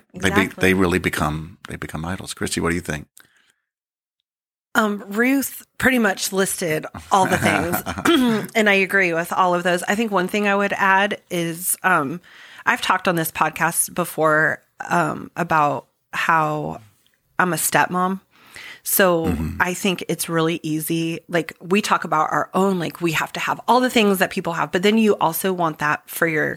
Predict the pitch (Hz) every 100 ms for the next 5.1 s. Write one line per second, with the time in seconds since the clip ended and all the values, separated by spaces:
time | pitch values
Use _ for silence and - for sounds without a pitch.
0 | - - 156 190 - - - - - -
1 | - _ 202 190 180 170 160 - 160 190
2 | 190 - 175 160 156 156 151 147 - 175
3 | 147 147 - - 180 160 147 - 147 147
4 | 143 131 - - - - 151 151 147 147